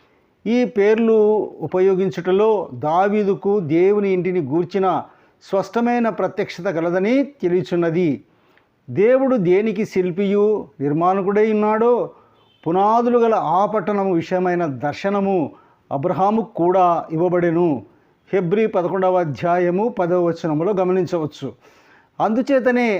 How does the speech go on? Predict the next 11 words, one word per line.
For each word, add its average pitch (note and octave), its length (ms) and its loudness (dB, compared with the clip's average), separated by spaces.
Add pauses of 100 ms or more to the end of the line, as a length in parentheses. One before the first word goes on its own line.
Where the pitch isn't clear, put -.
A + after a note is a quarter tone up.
అబ్రహాము G3+ 540 0
తన G3 200 -2 (420)
రక్త E3 220 -4
సంబంధులందరినీ, G#3 1200 0 (400)
ఆస్తిపాస్తులన్నిటినీ G#3 1500 0 (420)
విడిచిపెట్టి F#3 840 0 (380)
దేవుని A3 600 2
వెంబడించుచు F#3+ 840 0 (420)
తన G3+ 120 -2
జీవితాంతము G3+ 960 0
వరకు F#3 500 -2